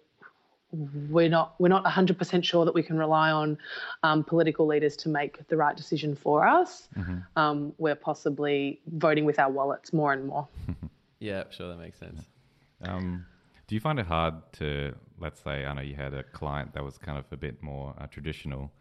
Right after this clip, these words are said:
Speaker 2: trying to get them to come on board with, like, using, like, a more niche, like, um, influencer, for example? Do, I mean, I mean, do you ever run into, to, like, any problems with that,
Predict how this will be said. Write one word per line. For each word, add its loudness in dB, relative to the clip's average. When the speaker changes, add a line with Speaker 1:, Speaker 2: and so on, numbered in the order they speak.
Speaker 2:
trying -4
to -6
get -8
them -4
to -12
come -6
on -4
board -6
with, -10
like, -6
using, -6
like, -8
a -6
more -4
niche, -8
like, -8
um, -8
influencer, -6
for -8
example? -8
Do, -6
I -4
mean, -4
I -4
mean, -2
do 0
you -2
ever -4
run 0
into, -4
to, -14
like, -4
any -4
problems -4
with -4
that, -6